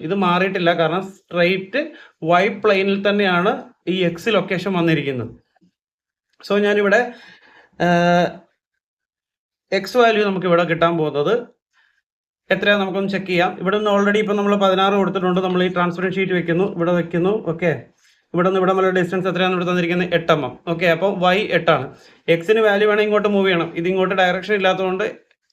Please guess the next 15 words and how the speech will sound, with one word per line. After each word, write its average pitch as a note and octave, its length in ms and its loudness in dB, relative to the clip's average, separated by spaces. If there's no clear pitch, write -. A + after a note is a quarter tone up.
എക്സ് E3+ 220 -6
വാല്യൂ G3+ 220 2
സീറോയും F3 500 2
വൈ F3 120 4
വാല്യൂ G3 260 2
എയ്റ്റുമാണ്. G3 420 0
So, - 40 -4
ഞാനിവിടെ A3 300 2
താഴേക്ക് G3 440 0
എൻ F3+ 140 0
വൺ F#3+ 160 0
പോയിന്റ് F#3+ 240 2
ആയിട്ട് E3+ 140 0
ഇവിടെ F3 160 2
കൊടുക്കുവാണ്. E3 460 0